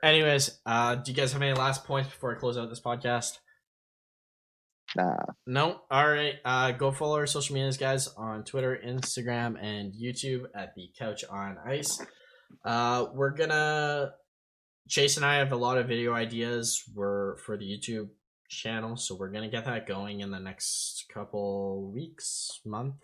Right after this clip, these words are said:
Speaker 1: or so. Um, we're at least recording, starting to record stuff, and eventually we'll start posting it. Uh, so stay tuned for that. Um,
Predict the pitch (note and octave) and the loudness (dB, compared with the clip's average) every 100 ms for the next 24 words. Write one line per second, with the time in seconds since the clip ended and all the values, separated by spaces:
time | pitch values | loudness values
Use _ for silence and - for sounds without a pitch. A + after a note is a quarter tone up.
0 | _ - C3+ D3 D3 D3 - _ _ _ | _ -8 -6 -4 -6 -8 -16 _ _ _
1 | G#2+ G#2+ G2+ G#2 G2+ A2+ A#2+ B2+ C3 - | 0 2 0 -4 -4 -2 0 2 0 0
2 | A2+ A2+ G#2+ G2+ G2+ F#2+ - G#2+ - F#2+ | -4 -2 0 -2 -4 -6 -6 -6 -6 -10
3 | F2+ - F2+ F2 - - F2 F2+ - F2 | -10 -10 -10 -8 -8 -6 -8 -10 -12 -12
4 | D#2+ D#2 D#2 - F#2 F#2 F2 F2+ E2+ E2+ | -10 -12 -14 -12 -10 -8 -8 -10 -10 -10
5 | - E2+ - D2+ - F2 E2+ - - - | -8 -10 -12 -14 -14 -14 -14 -16 -20 -20
6 | - A2 G#2+ G#2+ - D#3 D3 D#3 D3 C#3 | -10 -4 -2 0 2 2 2 0 0 -2
7 | D3 B2 B2 - - _ _ _ _ - | 0 2 0 -2 -12 _ _ _ _ -8
8 | - G#2+ G#2+ A2 G#2+ G#2+ G#2+ | -4 -2 0 0 -2 -2 -4